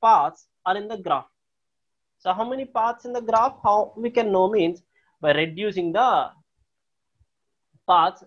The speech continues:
with the help of remo-, um, uh, path, uh, reducing algorithm. Now, here we are going to find the maximum number of paths in the graph. So how we can find means each link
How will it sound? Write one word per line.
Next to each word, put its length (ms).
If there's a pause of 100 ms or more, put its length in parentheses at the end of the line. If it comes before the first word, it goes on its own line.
with 140
the 80
help 260
of 200
remo-, 340
um, 340 (180)
uh, 180
path, 340 (400)
uh, 140
reducing 560 (240)
algorithm. 460 (240)
Now, 340 (1300)
here 220
we 140
are 100
going 240
to 80
find 540 (100)
the 120
maximum 520
number 240
of 120 (140)
paths 300
in 100
the 120
graph. 280 (680)
So 100
how 140
we 120
can 220
find 280
means 300 (460)
each 500 (500)
link 420